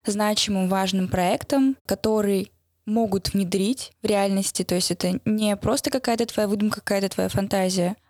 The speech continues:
а это вот реальный проект, который может быть принят и реализован. И на плоды своей деятельности ты можешь посмотреть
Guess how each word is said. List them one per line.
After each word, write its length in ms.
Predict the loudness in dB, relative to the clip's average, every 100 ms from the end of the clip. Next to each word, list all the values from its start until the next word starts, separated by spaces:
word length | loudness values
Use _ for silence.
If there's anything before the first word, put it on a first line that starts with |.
| -4
а 420 | -2 0 0 0
это 220 | -2 -2 0
вот 200 | 0 -2
реальный 420 | 0 0 2 0
проект, 420 | 0 0 0 -4
который 640 | -8 -2 0 0 0 0 -2
может 320 | -2 -2 0
быть 160 | -4 -6
принят 340 | -2 -2 0
и 180 | 0 0
реализован. 560 | 2 2 0 0 0 -2
И 160 | -2 0
на 140 | 0
плоды 480 | 0 0 2 0 0
своей 240 | -2 -2
деятельности 360 | 0 0 0 0
ты 80 | 0
можешь 200 | 0 0
посмотреть 520 | -2 0 0 -2 -8